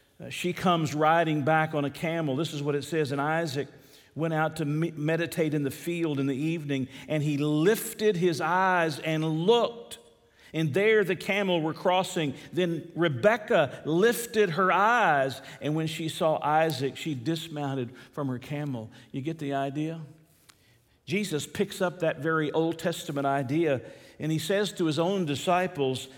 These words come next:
"Lift up your eyes and look."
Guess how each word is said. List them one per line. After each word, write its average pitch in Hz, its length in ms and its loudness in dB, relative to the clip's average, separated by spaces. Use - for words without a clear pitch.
"Lift 190 680 2
up 208 480 4
your 170 220 0
eyes 180 720 4
and 170 180 -2
look." 262 560 4